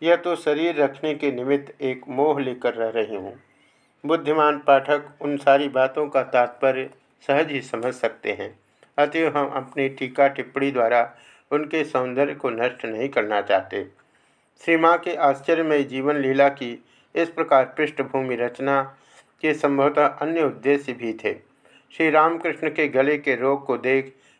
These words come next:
कोई कोई सांसारिक फलाकांक्षी सकाम भक्त जिस प्रकार उनके निकट आना निरर्थक समझते थे, शायद उसी प्रकार उस दिखावटी सांसारिक बाह्य आवरण के द्वारा श्री भगवान ने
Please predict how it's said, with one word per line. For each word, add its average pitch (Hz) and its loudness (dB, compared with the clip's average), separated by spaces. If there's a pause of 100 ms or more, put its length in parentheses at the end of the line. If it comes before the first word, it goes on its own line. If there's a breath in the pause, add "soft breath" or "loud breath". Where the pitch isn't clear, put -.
कोई 170 2
कोई 151 0
सांसारिक 135 2 (120)
फलाकांक्षी 131 2
सकाम 131 0
भक्त 131 -4 (360 soft breath)
जिस 165 0
प्रकार 147 4
उनके 135 -2
निकट 127 -4
आना 127 0
निरर्थक 117 -2
समझते 120 -2
थे, 107 -2 (500 soft breath)
शायद 143 6
उसी 151 -6
प्रकार 127 2
उस 131 -6
दिखावटी 123 0
सांसारिक 127 0 (440 soft breath)
बाह्य 143 6
आवरण 131 0
के 139 -6
द्वारा 123 2 (300 soft breath)
श्री 147 2
भगवान 135 2
ने 120 -8